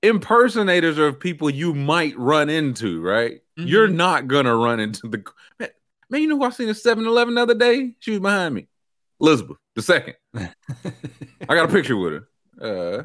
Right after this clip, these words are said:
Speaker 1: we just, <laughs> um, flicked up. So, it, oh, is that really the queen? It's not.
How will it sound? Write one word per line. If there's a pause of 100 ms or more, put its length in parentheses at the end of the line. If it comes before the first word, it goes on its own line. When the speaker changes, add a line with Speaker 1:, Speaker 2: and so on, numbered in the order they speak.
(480)
Speaker 1:
we
just, (640)
<laughs>
um, (300)
flicked
up. (880)
So,
it, (440)
oh,
is
that
really
the
queen?
It's
not.